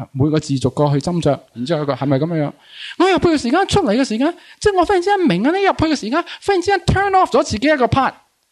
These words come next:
然之後再入去啊，嚟到去咁樣處理，係一個互相去追斬嘅，嘅一樣嘅嘢。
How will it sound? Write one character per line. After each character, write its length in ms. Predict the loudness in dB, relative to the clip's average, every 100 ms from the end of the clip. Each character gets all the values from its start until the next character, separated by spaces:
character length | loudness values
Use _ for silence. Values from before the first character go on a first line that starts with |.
| _ _ -16 -2
然 160 | 0
之 80 | 2
後 80 | 2
再 140 | 2
入 120 | 2
去 200 | 0 2
啊， 180 | 0 -2 -8 -2
嚟 120 | 2
到 160 | 2 2
去 60 |
咁 20 | 2
樣 140 | 0
處 140 | 0
理， 200 | 0 0 -4 -18 -12 0
係 180 | 2
一 40 | 4
個 100 | 2
互 260 | 2 0
相 260 | 0 2 2
去 100 | 0
追 220 | 0 0
斬 240 | 2 2 2
嘅， 160 | 0 -4 _ _ _ _ _ _ _ _ -2
嘅 220 | 0 2
一 20 |
樣 100 | 2
嘅 180 | 0
嘢。 60 | -2